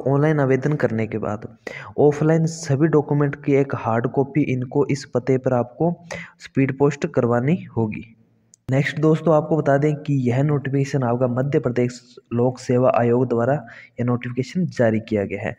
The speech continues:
जिसमें आपको ऑनलाइन आवेदन करने के लिए जो अंतिम तिथि है, और यह आपके ऑनलाइन आवेदन बीस अप्रैल दो हज़ार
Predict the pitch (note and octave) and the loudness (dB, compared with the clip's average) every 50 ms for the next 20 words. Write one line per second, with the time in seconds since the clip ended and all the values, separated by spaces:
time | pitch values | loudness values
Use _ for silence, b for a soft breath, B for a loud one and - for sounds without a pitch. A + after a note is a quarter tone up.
0 | B B B B B - B2 B2+ B2 D3 D#3+ D#3+ D3+ C#3+ C#3 D3+ D#3 - - B2 | B B B B B -10 -8 -6 -2 0 2 2 4 2 2 0 -2 -2 0 2
1 | C3+ C#3 C#3+ D#3 E3 D#3+ - - C3 B2 B2+ B2+ B2+ D#3 D#3+ D#3 - B2+ B2 B2 | 2 2 4 4 2 2 0 0 0 0 0 0 0 0 -2 0 -2 -2 0 0
2 | B2 A#2+ - B2 A#2+ A#2 A#2 A2+ A#2 B2+ A#2 A#2+ B2 B2+ A#2+ - D3+ D3 C#3 C#3+ | -2 -2 -2 -2 0 0 0 -2 -2 -4 -4 -4 -4 -6 -4 -2 -2 -2 0 -2
3 | C3+ C3+ - C3+ A#2 B2 A#2 A#2+ B2+ - _ _ B B B B B B B B2 | -4 -2 -4 -4 -4 -2 -4 -4 -4 -6 _ _ B B B B B B B -2
4 | C3 C3 - - - B2+ B2 B2 B2+ C3 C3 C3 - D3 - B2+ C3 B2+ C3 C#3 | 0 0 0 -2 0 0 2 2 2 0 0 -2 -2 -2 0 0 2 2 2 2
5 | C#3+ C#3+ C#3 B2 B2 B2+ B2+ B2 B2+ B2+ B2+ C3+ D3 - B B B B B B | 0 0 0 -2 0 0 0 -2 0 -2 -2 -2 -4 -6 B B B B B B
6 | B2 B2 B2 - F3 F#3+ F#3+ F#3+ - - - - _ _ _ _ _ - - - | -10 -4 0 2 4 4 4 2 -2 -10 -14 -18 _ _ _ _ _ -10 -8 -2
7 | - B2+ B2+ B2+ C3 C3 B2+ C#3 C3+ C3+ C3+ C3+ B2+ C3+ C3 C3 - - | 0 2 2 2 2 2 2 2 2 2 2 2 2 2 0 0 -2 -8